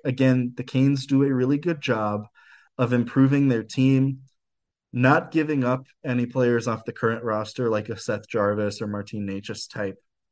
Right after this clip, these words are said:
and didn't give up any futures, like, any legitimate futures. You know,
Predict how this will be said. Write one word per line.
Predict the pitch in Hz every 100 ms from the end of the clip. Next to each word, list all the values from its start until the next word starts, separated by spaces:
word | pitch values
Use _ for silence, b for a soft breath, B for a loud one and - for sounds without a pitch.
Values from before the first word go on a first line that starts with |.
| _ _ -
and | 117 110 113 113 110 107 _ _ _ _ _ _ _ _ _ _ _ _ -
didn't | 131 127
give | 120
up | 131 131
any | 131
futures, | 127 127 135 104 90 - -
like, | 127
any | 131 135 135
legitimate | 123 123 120 120 117 110 101
futures. | - 104 - 90 98 -
You | 123
know, | 120 113